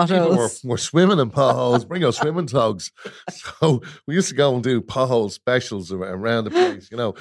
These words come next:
Speaker 1: Like, you'd hit a town and do five pubs for Pubs Boy, and then you could, you know, go and hit a town or whatever it was, or a village or some place got these giant potholes and was like,
Speaker 2: Yeah, yeah.
Speaker 1: you know,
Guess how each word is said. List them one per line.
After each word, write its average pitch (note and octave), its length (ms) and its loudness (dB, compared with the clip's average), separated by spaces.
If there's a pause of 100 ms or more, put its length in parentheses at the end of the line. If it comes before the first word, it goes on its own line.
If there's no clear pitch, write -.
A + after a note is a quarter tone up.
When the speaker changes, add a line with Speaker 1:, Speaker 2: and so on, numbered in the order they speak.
(200)
Speaker 1:
Like, C3 120 0
you'd C#3 140 0
hit F3+ 120 4
a D#3+ 60 0
town C3+ 340 0
and A2+ 100 -2
do G#2+ 140 -4
five A#2+ 320 -2
pubs A#2 220 -2
for G#2 80 -8
Pubs B2+ 320 0
Boy, F2 280 -6 (300)
and A2 160 -4
then A#2+ 140 0
you A#2+ 100 0
could, A2+ 420 -2
you A#2 260 -6
know, G2+ 180 -4 (240)
go B2 160 0
and G2+ 80 -6
hit A#2 120 -2
a A2+ 60 -2
town A2+ 400 -4
or G#2 60 0
whatever G2+ 340 -2
it G#2 40 -6
was, G#2 300 -2
or G2 120 -4
a F#2 40 -6
village G2+ 360 -4
or F#2+ 120 -6
some A2+ 240 -8
place G#2+ 360 -8
got G2 160 -12
these G#2+ 180 -10
giant G#2+ 460 -6
potholes G2+ 560 -6
and F#2+ 80 -10
was F#2+ 140 -10
like, D3+ 120 -4
Speaker 2:
Yeah, D3+ 160 -4
yeah. C#3+ 300 -6
Speaker 1:
you A#2+ 60 -12
know, G#2 140 -6